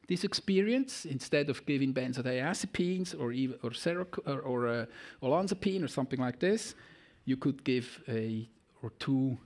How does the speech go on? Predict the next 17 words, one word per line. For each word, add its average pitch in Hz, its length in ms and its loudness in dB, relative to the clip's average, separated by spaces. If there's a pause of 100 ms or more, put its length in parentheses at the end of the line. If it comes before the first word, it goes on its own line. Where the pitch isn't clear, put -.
(260)
ketanserin 190 640 2
capsules, 143 640 2 (640)
and 127 180 0
again, 117 460 2 (640)
uh, 104 320 -2 (140)
you 117 200 0
will 113 140 2
be 117 180 2
down 104 400 0
and 98 120 -4
essentially 98 640 -4
they're 92 260 -4 (180)
almost 98 540 -6
normal, 95 420 -10 (1400)
back 104 300 -12
down 107 200 -10
here. 101 320 -12